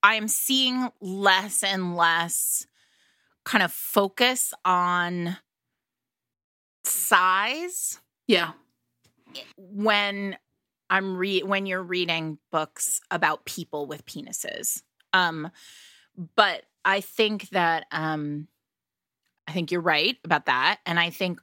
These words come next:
Speaker 1: also that, um, we're seeing more and more, this goes toward curvy heroes, right? But we're seeing more and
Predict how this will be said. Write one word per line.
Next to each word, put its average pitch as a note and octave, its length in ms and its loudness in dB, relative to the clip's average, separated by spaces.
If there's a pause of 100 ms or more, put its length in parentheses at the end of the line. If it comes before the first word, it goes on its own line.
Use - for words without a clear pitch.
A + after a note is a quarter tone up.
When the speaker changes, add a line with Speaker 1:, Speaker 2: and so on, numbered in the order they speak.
Speaker 1:
also E3+ 720 0 (100)
that, D#3 800 0 (600)
um, E3+ 460 0
we're F#3 380 0
seeing G3 640 0
more F#3 420 0
and F#3+ 200 -4
more, F3 360 0
this E3+ 160 -4
goes E3 240 0
toward E3 400 -2
curvy F3+ 440 -4
heroes, E3 520 -2
right? D3 240 -2
But D#3+ 180 0 (560)
we're G3+ 160 0
seeing G#3 320 0
more G#3+ 300 0
and F#3+ 140 0